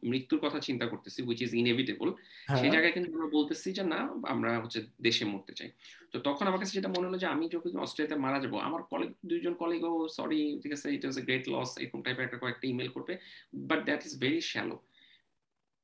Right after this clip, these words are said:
Speaker 1: কিছু মানুষ যদি আসলেই স্যাড ফিল করে, সেটা আমার পরিবার, যাদেরকে আমি দেশে রেখে আসছি, আমার বন্ধু বান্ধব যাদেরকে দেশে রেখে আসছি, এবং সোশ্যাল মিডিয়াতে এখন পর্যন্ত আমি দেখছি overwhelmingly আসলে কিন্তু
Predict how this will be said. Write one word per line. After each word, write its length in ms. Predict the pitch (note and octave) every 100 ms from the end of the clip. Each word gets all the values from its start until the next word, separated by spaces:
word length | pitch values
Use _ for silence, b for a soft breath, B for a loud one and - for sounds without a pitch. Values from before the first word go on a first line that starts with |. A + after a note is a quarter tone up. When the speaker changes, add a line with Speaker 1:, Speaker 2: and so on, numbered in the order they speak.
| _ _ _ _ -
Speaker 1:
কিছু 340 | G3 - A#3
মানুষ 460 | F3 D#3 E3+ - -
যদি 140 | C#3+
আসলেই 480 | A2+ A#2 - D3+ D3
স্যাড 320 | D3 A2 A2 -
ফিল 200 | A2 G2+
করে, 200 | - -
সেটা 240 | - G#2+ A2
আমার 200 | A2 A2+
পরিবার, 340 | A2+ G#2+ G#2+ A2 -
যাদেরকে 300 | G#2 G2+ A2+
আমি 100 | G#2+
দেশে 240 | G2+ -
রেখে 200 | G#2 G2
আসছি, 340 | G2 - - G#2
আমার 180 | G#2+
বন্ধু 340 | G#2+ G#2+ G#2 A2+
বান্ধব 280 | G#2+ G#2+ G#2
যাদেরকে 280 | G2+ G#2
দেশে 240 | G#2 G2+ B2+
রেখে 140 | B2+
আসছি, 280 | C3+ - - B B -
এবং 400 | G3+ F#3+ A#2 - - _ _ _
সোশ্যাল 420 | - - A#2 A2+ C#3+
মিডিয়াতে 320 | D3 D#3+ D3+
এখন 240 | A2+ E3
পর্যন্ত 340 | D#3 D3+ D3+ C#3+
আমি 160 | C3+
দেখছি 280 | A#2+ A#2+ -
overwhelmingly 1000 | - C3+ C#3+ C#3+ D3+ D3+ D3+ D3+ D3+ D3+
আসলে 200 | - D3
কিন্তু 220 | C#3+ C#3